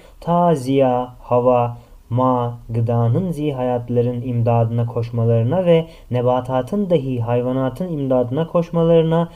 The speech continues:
ve hayvanat dahi insanların imdadına koşmalarına, hatta azai bedenin birbirinin muavenetine koşmalarına ve hatta gıda zerratının hüceyrat-ı bedeniyenin imdadına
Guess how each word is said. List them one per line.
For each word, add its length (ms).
ve 80
hayvanat 680
dahi 400
insanların 760
imdadına 540
koşmalarına, 1000
hatta 520
azai 760
bedenin 560
birbirinin 640
muavenetine 720
koşmalarına 760
ve 80
hatta 560
gıda 440
zerratının 920
hüceyrat-ı 720
bedeniyenin 760
imdadına 560